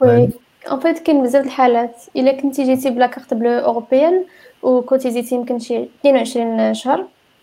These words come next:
عندك الحق تاخدها واخا ب أ أن. بحال أنا خديتها ب أ أن، ما كنهضرش ب بي ان. إلا كنتي ما خديتيش لا كارت بلو أوروبيان وبديتي بشي فيزا واحد آخر، ديك الساعات عندك الحق تاخدها م-، من بعد وقيلا خمس سنين. آه، وخصك يكون عندك، آه،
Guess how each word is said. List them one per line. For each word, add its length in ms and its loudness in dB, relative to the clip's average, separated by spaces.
عندك 220 0
الحق 200 -6
تاخدها 360 -2
واخا 240 0
ب 80 -4
أ 160 0
أن. 140 -2
بحال 220 -4
أنا 160 -2
خديتها 300 -2
ب 40 -6
أ 200 0
أن، 40 0
ما 100 -2
كنهضرش 400 -8
ب 20 -20
بي 100 -2
ان. 120 -6
إلا 100 4
كنتي 560 2
ما 120 0
خديتيش 440 -6
لا 80 2
كارت 240 -4
بلو 160 2
أوروبيان 380 2
وبديتي 260 -4
بشي 200 -6
فيزا 220 -4
واحد 180 -8
آخر، 280 -2
ديك 120 0
الساعات 460 2
عندك 220 0
الحق 240 -16
تاخدها 380 -4
م-، 180 -2
من 100 2
بعد 260 0
وقيلا 520 0
خمس 240 -2
سنين. 440 0
آه، 400 2
وخصك 440 -4
يكون 200 -6
عندك، 340 -4
آه، 380 -2